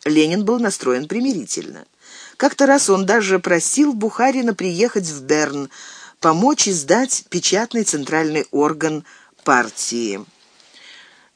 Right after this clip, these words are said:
Дата остаётся неясной. Весной тысяча девятьсот пятнадцатого года Пятаков и Бош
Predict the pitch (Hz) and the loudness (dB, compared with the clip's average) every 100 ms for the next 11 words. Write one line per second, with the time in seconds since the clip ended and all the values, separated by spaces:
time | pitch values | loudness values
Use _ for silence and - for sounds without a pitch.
0 | _ - 165 139 123 - 185 214 - - | _ -8 -2 0 0 0 -2 -4 -6 -6
1 | - 117 110 101 - 139 185 208 156 98 | -4 -4 -4 -6 -6 -4 -2 -2 -2 -6
2 | - - 87 - _ - - - - - | -8 -10 -12 -16 _ -20 -20 -20 -14 -6
3 | 180 294 - 233 208 202 196 269 - 151 | 2 2 2 0 2 0 0 -4 -4 -8
4 | 131 139 127 139 127 113 113 - 127 139 | -4 -4 -2 -6 -2 -4 -4 -6 -4 0
5 | 208 262 302 - - _ 214 214 240 - | 0 2 -2 -4 -20 _ 0 2 0 2
6 | 143 - 175 139 135 247 330 - | 2 0 -6 -4 2 2 0 -6